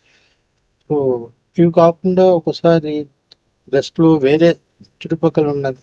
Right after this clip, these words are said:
ఆర్గన్‌లో ఏమైనా క్యాన్సర్ ఉంటే అది స్ప్రెడ్ అయ్యే అవకాశం ఉంటుంది. Secondary cancer in the breast చాలా అరుదు అది. So, దీంట్లో టైప్స్ ఇవేనండి. స్కిర్రస్ కార్సినోమా అని,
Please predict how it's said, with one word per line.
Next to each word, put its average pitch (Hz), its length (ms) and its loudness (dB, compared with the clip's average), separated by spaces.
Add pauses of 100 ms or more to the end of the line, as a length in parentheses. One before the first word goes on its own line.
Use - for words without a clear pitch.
(140)
ఆర్గన్‌లో 147 420 -4
ఏమైనా 135 180 -6
క్యాన్సర్ 139 400 -6
ఉంటే 135 200 -6
అది 131 100 -4
స్ప్రెడ్ - 280 -10
అయ్యే 139 120 2
అవకాశం 120 460 -6
ఉంటుంది. - 460 -20 (920)
Secondary 175 460 2
cancer 151 280 -4
in 131 80 -4
the 113 120 -6
breast - 340 -6
చాలా 139 200 -2
అరుదు 135 240 -4
అది. 131 240 -6 (1000)
So, 131 280 0 (880)
దీంట్లో 151 260 -2
టైప్స్ 151 400 -4
ఇవేనండి. 135 520 -4 (600)
స్కిర్రస్ 147 400 -4
కార్సినోమా 123 680 -4
అని, 120 200 -12